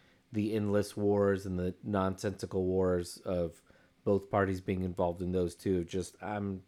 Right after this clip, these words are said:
I'm just not voting anymore for these people. It's, it's a waste of my time. Um, and no,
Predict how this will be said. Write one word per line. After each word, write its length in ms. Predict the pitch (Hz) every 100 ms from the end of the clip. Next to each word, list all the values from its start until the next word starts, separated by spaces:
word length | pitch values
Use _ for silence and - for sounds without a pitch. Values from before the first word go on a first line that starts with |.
| _ -
I'm 200 | 104 104
just 200 | 98 -
not 180 | 92 71
voting 420 | 92 87 85 82
anymore 380 | 85 82 82 80
for 140 | -
these 180 | 78 76
people. 440 | - 76 78 67 - _ -
It's, 360 | 85 - - - _ _ _
it's 120 | _ -
a 60 |
waste 220 | 107 107
of 60 | -
my 100 | 90
time. 360 | - 80 71 71 _ _ _ _ _ _ _ -
Um, 480 | 95 90 82 78 73 - - - - -
and 240 | 110 107
no, 460 | 120 120 110 107